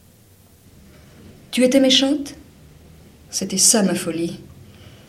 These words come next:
J'étais folle de méchanceté. Il me semblait qu'on pouvait faire une véritable carrière dans la méchanceté. Rien ne me disait que la méchanceté, tu comprends ? Oui.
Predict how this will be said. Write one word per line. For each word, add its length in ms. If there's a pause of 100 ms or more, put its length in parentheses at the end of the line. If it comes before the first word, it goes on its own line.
(680)
J'étais 200
folle 380
de 60
méchanceté. 680 (960)
Il 80
me 60
semblait 520 (240)
qu'on 140
pouvait 200
faire 180
une 100
véritable 420
carrière 420
dans 100
la 60
méchanceté. 680 (160)
Rien 280
ne 80
me 60
disait 400
que 80
la 120
méchanceté, 560
tu 100
comprends ? 420 (1700)
Oui. 320